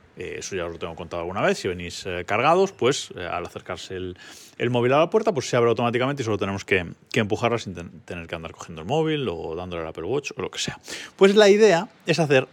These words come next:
eso mismo con la puerta del, del portal. Pero como en la puerta del portal no vamos a poner una Nuki, una T D o una cosa así, pues hay que hacerlo de otra, de otra manera. Eh, ¿cómo lo vamos a hacer?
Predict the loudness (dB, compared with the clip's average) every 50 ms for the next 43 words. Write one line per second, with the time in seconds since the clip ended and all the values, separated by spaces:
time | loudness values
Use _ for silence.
0 | _ 2 2 2 2 2 0 0 -2 -2 -6 -6 -6 -10 -20 -20 -20 -18 _ 4
1 | 6 6 6 2 0 -2 -2 0 0 -2 -2 0 -2 -2 -2 -2 -2 -4 -6 -10
2 | -12 -14 -14 -16 _ _ -6 -4 -4 -4 -4 -8 -10 -8 -8 -10 -10 -10 _ -20
3 | -20 _ _ _ _ _ _ _ -14 -14 -12 4 6 6 6 6 2 -2 -8 -10
4 | -8 -10 -6 -2 -2 -2 0 -2 0 2 2 2 2 2 -4 -8 -8 -8 -8 -12
5 | -10 -10 -8 -8 -8 -8 -6 -6 -6 -8 -8 -10 -12 -14 -12 -10 -8 -6 -4 -4
6 | -4 -4 -6 -8 -10 -8 -6 -6 0 0 0 0 0 -6 -14 -16 -6 4 6 6
7 | 6 6 2 -2 -2 -2 -2 -4 -4 -4 -4 -2 -2 -2 -4 -6 -6 -8 -8 -8
8 | -10 -14 -16 -10 -8 -8 -6 -6 -8 -10 -10 -12 -12 -14 -14 -14 -14 -14 -12 -10
9 | -10 -10 -10 -12 -14 -16 -16 -18 -4 6 8 10 12 12 12 12 10 8 4 0
10 | 2 8 8 10 10 10 10 12 12 10 10 8 6 2 6 6 8 6 6 4